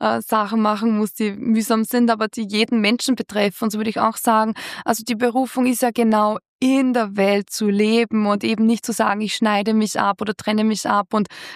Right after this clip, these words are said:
lebe klausuriert, sondern ich bin mittendrin in dem ganzen Chaos, was heute nicht funktioniert. Und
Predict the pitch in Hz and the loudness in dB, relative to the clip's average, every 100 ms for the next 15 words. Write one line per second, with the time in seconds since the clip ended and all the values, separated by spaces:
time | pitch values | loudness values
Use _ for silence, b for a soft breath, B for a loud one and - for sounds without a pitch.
0 | B 214 214 214 208 202 196 220 214 220 | B -2 0 -2 0 -2 0 -2 0 2
1 | 233 - 220 214 208 208 B B - 247 | 0 0 2 2 0 -2 B B -4 -4
2 | - 285 262 240 277 311 - 233 - 226 | 0 2 4 4 4 2 -4 -4 0 0
3 | 226 208 - 330 247 226 214 202 220 190 | 0 0 0 0 0 -2 -6 -6 -6 -6
4 | - 202 214 208 - 208 - 214 196 208 | -2 0 2 0 -2 -6 -2 -2 -2 -2
5 | 208 240 233 - - 202 190 - 214 214 | 2 2 0 -6 -6 -4 -4 -2 0 4
6 | 226 262 - B B - | 4 2 0 B B -2